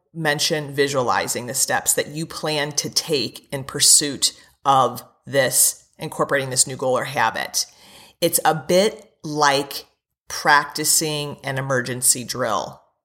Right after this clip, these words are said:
So it lays the track for a new neural pathway that you can follow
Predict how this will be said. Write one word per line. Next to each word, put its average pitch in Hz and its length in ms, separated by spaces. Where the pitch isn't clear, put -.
So 156 160
it 143 100
lays 160 640
the 165 100
track 139 720
for 131 720
a 143 80
new 147 360
neural 135 380
pathway 131 540
that - 140
you 139 140
can 135 180
follow 123 800